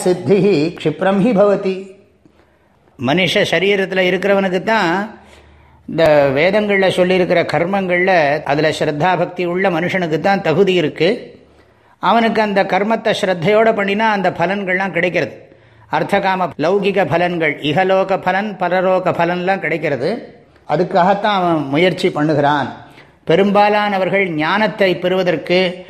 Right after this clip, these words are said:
முக்தி அடைவதற்கு முயற்சி பண்றதில்லை. இந்த உலக வாழ்க்கை இன்னும் சிறப்பான வாழ்க்கையா, இன்னும் இகலோக வாழ்க்கையினுடைய வசதிகளை கூட்டுறது, புலனின்பங்களை அதிகமா அனுபவிக்கிறது, இதுக்கப்புறம் வேற ஒரு உடம்பு கிடைச்சாலும் அதுவும் பெட்டர் பாடியா இருக்கணும்,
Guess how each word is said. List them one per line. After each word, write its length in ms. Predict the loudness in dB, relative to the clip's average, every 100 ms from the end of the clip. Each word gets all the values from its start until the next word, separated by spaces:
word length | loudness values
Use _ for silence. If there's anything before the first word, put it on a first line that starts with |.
| -20 -8
முக்தி 360 | -4 -4 0 0
அடைவதற்கு 540 | 2 2 2 0 -2
முயற்சி 400 | 0 0 0 -2
பண்றதில்லை. 720 | -2 -2 0 0 2 2 2 -2 -12 -20 -20 -20 _ -6
இந்த 420 | -2 2 2 4
உலக 300 | 4 4 2
வாழ்க்கை 560 | 2 0 -2 -2 -2 -2
இன்னும் 200 | -2 0
சிறப்பான 580 | 2 0 2 0 2 2
வாழ்க்கையா, 760 | 2 0 -2 0 2 0 -2
இன்னும் 600 | -4 -2 0 0 -2 -6 -4
இகலோக 460 | 0 4 4 4
வாழ்க்கையினுடைய 640 | 2 2 0 -2 -2 0 0
வசதிகளை 480 | 0 0 0 0 -2
கூட்டுறது, 640 | -2 -4 -2 -2 0 0
புலனின்பங்களை 640 | 2 0 0 0 0 0 0
அதிகமா 360 | 0 0 0
அனுபவிக்கிறது, 840 | 0 0 0 0 -2 0 0 -2 -8 -20 -20 -20 _ -2
இதுக்கப்புறம் 540 | 0 2 -2 0 -2
வேற 320 | 0 0 2
ஒரு 440 | 2 0 -2 -2 0
உடம்பு 300 | 2 0 0
கிடைச்சாலும் 420 | 0 0 0 0
அதுவும் 440 | 0 2 0 0
பெட்டர் 320 | -2 0 0
பாடியா 360 | 2 2 2 0
இருக்கணும், 440 | -2 -2 -2 -4